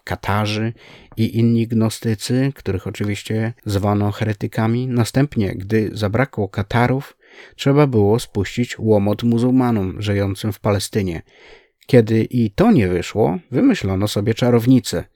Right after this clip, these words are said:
kobiecą seksualność, potem postęp techniczny i wiedzę o astronomii,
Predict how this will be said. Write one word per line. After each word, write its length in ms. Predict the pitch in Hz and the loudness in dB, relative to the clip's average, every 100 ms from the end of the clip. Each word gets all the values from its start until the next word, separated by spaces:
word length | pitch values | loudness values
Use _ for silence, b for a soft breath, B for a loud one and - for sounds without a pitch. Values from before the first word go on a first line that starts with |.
| b b b - | b b b -4
kobiecą 480 | 113 120 120 123 | 2 4 4 2
seksualność, 1040 | 104 87 - - 90 90 101 127 - - - b b b - | 0 -4 -6 -4 -2 0 0 -2 -6 -16 -20 b b b -2
potem 460 | 117 117 104 95 | 0 2 0 -2
postęp 440 | - 104 - 117 110 | -2 -2 0 -2 0
techniczny 680 | 113 - 104 - 135 156 165 B B - | -2 0 -2 0 0 0 -2 B B 0
i 160 | 120 | 2
wiedzę 360 | 110 110 107 110 | 4 2 4 2
o 240 | 104 110 - | 2 0 -2
astronomii, 760 | 107 - 113 101 92 87 90 | -4 -2 0 0 0 -2 -6